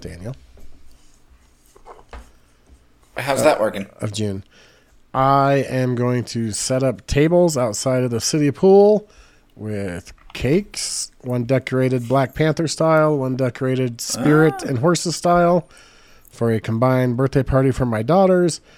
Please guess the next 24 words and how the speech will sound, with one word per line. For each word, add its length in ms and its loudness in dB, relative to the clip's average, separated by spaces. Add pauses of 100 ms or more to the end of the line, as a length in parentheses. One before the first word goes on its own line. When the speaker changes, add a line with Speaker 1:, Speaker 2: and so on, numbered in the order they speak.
(320)
Speaker 1:
And 240 -6
then 220 -2
Speaker 2:
Yeah. 260 2
Speaker 1:
I'm 160 -4
gonna 160 -2
pay 320 -2
for 240 -4
anybody 360 -2
that 120 -6
comes 220 -4
to 60 -8
the 80 -6
party 420 4
to 200 0
go 220 2
swimming 420 0
at 80 -2
the 80 -6
swimming 320 -4
pool 220 -6
that's 180 -10
right 140 -4
next 200 -10
door. 160 -16